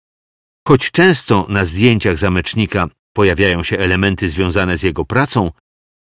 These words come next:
to na ogół nie tworzył on klasycznych autoportretów w typie artysty z atrybutami sztuki. Zamecznik skłaniał się również ku żartowi w fotografii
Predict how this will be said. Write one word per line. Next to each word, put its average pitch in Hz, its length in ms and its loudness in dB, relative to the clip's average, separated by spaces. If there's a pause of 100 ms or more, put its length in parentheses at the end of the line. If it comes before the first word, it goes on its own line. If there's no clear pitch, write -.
(140)
to 123 320 4
na 120 160 2
ogół 143 280 4
nie 131 180 6
tworzył 143 540 4
on 135 180 0
klasycznych 123 720 2
autoportretów 110 1040 2 (260)
w - 60 -10
typie 113 360 2
artysty 123 720 2 (240)
z 110 140 -2
atrybutami 101 680 0
sztuki. - 500 -6 (840)
Zamecznik 143 680 2 (380)
skłaniał 123 500 2
się 104 180 2
również 110 360 2
ku 120 200 0
żartowi 95 680 0
w - 40 -6
fotografii 87 880 -4